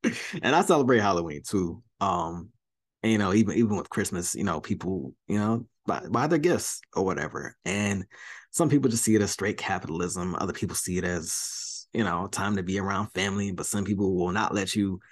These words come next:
want to celebrate because you're with family. They wanna remind you, "Oh, you're falling into a capitalist trap," or, you know, those types of conversations. But,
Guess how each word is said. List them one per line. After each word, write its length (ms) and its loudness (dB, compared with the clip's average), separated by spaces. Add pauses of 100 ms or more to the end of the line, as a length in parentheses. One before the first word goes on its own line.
(360)
want 340 4
to 60 -2
celebrate 640 4
because 340 2
you're 200 2
with 220 0
family. 300 2
They 140 -2
wanna 320 -6
remind 500 0
you, 220 -2
"Oh, 200 2
you're 280 -2
falling 280 -2
into 260 -4
a 80 -4
capitalist 540 -4
trap," 380 -2
or, 280 -8
you 140 -10
know, 260 -12 (320)
those 220 0
types 240 -6
of 100 -14
conversations. 720 -4
But, 260 -2